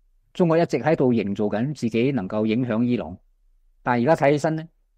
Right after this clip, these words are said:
伊朗根本就唔聽北京呢支笛嘅，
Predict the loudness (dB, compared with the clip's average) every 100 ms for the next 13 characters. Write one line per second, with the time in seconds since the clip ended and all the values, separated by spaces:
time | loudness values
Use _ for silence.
0 | _ _ 2 4 4 4 2 4 0 2
1 | 2 0 -2 -4 -4 -2 -4 -8 -12 -8
2 | -4 -2 -2 -4 -4 -6 -8